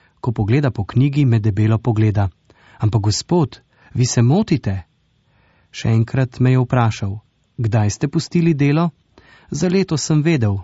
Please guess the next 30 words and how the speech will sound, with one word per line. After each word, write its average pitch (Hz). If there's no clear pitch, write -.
pa 113
me 101
še -
dvakrat 120
vpraša, 123
kateri 127
mesec 127
je 117
to 113
bilo. 107
Dvakrat 180
sem 156
mu 143
moral 151
odgovoriti, 117
da 123
se 117
ne 110
spomnim, 117
le 160
leto 160
vem." 101
"Oprostite, 113
bom 139
takoj 131
nazaj, 101
grem 160
k -
mojemu 117
šefu." 101